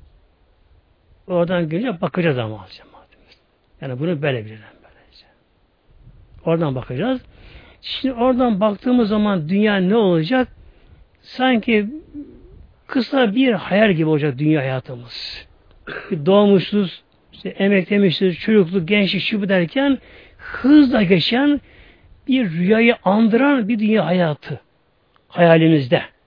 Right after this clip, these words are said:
Rüya gibi dünya hayatı hayalimizde. Oradan bakıyoruz. Acaba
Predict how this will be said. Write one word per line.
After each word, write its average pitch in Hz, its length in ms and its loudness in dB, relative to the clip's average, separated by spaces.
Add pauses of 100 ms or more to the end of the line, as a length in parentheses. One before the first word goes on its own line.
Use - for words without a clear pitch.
(460)
Rüya 196 200 6
gibi 156 380 -2
dünya 156 260 2
hayatı 139 220 -2
hayalimizde. 135 840 -2 (680)
Oradan 220 340 4
bakıyoruz. 254 480 0 (440)
Acaba 226 340 0